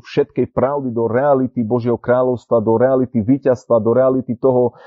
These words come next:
že sme Boží synovia, Božie dcery, že sme vždy nad a nikdy nie pod. A prichádza Svätý Duch do toho, prichádza Božia prítomnosť a,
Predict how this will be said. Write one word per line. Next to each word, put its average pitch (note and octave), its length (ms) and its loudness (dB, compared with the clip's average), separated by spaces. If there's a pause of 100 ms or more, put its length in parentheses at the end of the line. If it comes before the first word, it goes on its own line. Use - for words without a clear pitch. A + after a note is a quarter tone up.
(120)
že A#2+ 160 0
sme B2+ 80 -2
Boží A2+ 240 -2
synovia, B2+ 560 0
Božie A2+ 320 -2
dcery, C#3 400 0
že A#2 160 -4
sme B2 160 -6
vždy A2 240 -2
nad C3+ 320 0
a A#2+ 80 -6
nikdy A#2 320 -4
nie A#2 160 -2
pod. C#3+ 400 -2 (480)
A - 160 -6
prichádza C#3+ 480 -2
Svätý C#3+ 320 -4
Duch B2 240 0
do B2+ 160 0
toho, A#2+ 320 0
prichádza C3+ 480 -4
Božia B2+ 320 -2
prítomnosť B2+ 800 -4
a, A2 160 0